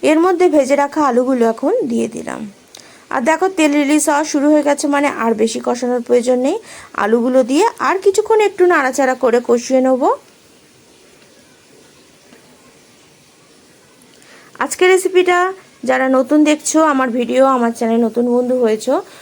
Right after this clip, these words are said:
অবশ্যই চ্যানেলটিকে সাবস্ক্রাইব করে পাশে থাকা বেল আইকনটিতে ক্লিক করো। যখন যে রেসিপি আপলোড করব, তার নোটিফিকেশন সবার আগে ইনস্ট্যান্ট তোমার কাছে পৌঁছানোর জন্য পাশে থাকা বেল আইকনটিতে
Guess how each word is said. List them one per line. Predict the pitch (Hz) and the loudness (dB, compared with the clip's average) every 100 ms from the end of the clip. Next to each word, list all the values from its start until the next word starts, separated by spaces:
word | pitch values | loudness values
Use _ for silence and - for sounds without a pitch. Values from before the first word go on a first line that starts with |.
| - - | -10 -4
অবশ্যই | 240 294 320 311 | 0 0 0 0
চ্যানেলটিকে | 302 285 277 269 | 0 0 -2 -4
সাবস্ক্রাইব | - 233 - - 277 277 | -2 -4 -4 -4 -4 -2
করে | 277 269 | -2 0
পাশে | 262 240 240 | -2 -6 -6
থাকা | 254 254 | -4 0
বেল | 240 254 | 0 2
আইকনটিতে | 254 262 285 269 233 370 | 0 -2 -4 -4 -4 -6
ক্লিক | - 240 - | -6 -12 -12
করো। | - - - - - - - | -16 -14 -18 -20 -20 -20 -4
যখন | 262 277 320 | -2 2 2
যে | 302 | 2
রেসিপি | 302 302 302 320 | 0 -2 -4 -2
আপলোড | 294 294 302 - | 0 2 0 0
করব, | 311 294 392 392 | -2 0 0 0
তার | 294 302 | -2 0
নোটিফিকেশন | 359 359 320 302 277 262 | 0 -2 -4 -6 -4 -4
সবার | 262 233 226 311 392 | -4 -6 -2 0 2
আগে | 320 269 233 - - - | 2 0 -2 -6 -20 -10
ইনস্ট্যান্ট | 311 392 403 - 480 480 | -2 0 0 0 0 2
তোমার | 440 381 381 | 2 2 2
কাছে | 370 330 | -2 -2
পৌঁছানোর | 302 277 247 262 254 | -2 -2 -2 -2 -2
জন্য | 233 233 226 | 0 -2 -2
পাশে | 220 214 - | -4 -8 -4
থাকা | 349 359 | -2 -2
বেল | 320 330 | 0 0
আইকনটিতে | 381 392 392 285 294 | 0 0 -4 -6 -8